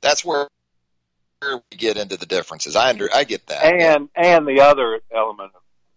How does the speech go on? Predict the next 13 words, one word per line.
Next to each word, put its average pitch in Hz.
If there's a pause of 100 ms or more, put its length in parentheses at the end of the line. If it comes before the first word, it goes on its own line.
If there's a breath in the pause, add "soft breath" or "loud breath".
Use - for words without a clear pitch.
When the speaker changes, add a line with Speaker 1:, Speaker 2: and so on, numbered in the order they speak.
(100)
Speaker 2:
spring 101
is 92
then 110
do 98
you 95
turn 107
around 98
and 87
start 95
playing 92
again 85
in 82 (280)
August? 90